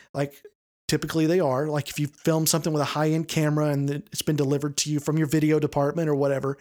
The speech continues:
you've got this widescreen video and now you wanna put it in stories, you wanna put it on your Instagram,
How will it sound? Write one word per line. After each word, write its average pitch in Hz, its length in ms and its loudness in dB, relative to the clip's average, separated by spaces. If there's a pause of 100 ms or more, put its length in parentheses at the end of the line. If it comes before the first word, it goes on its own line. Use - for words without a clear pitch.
(520)
you've 151 120 -2
got 160 200 2
this 160 160 0
widescreen 160 500 0
video 160 380 2
and 143 80 0
now 147 100 0
you 151 120 2
wanna 147 140 -2
put 151 140 -4
it 143 80 -2
in 131 80 -4
stories, 196 500 0
you 165 80 -2
wanna 139 140 -2
put 143 160 -4
it 139 40 -2
on 131 100 -4
your 135 100 -10
Instagram, 156 500 0